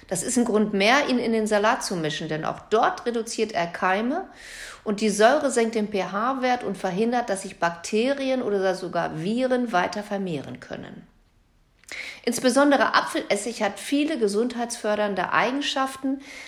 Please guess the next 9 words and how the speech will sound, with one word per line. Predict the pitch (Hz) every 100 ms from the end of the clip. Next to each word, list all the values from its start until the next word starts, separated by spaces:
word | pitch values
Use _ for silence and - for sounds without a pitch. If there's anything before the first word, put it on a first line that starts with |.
| -
denn | 214 202
er | 196
enthält | 190 185 - 214 220
viele | - - 277 294 254
Vitamine, | 214 214 185 196 262 269 269 262 269
Mineralstoffe, | 190 185 170 175 208 240 240 - 233 226 226 214 214 214 220 - - -
Spurenelemente | - - - 285 320 285 262 - 240 233 226 226 226 226 226 233 220 220 220
und | 202 202 -
Enzyme. | 190 175 - - 214 202 117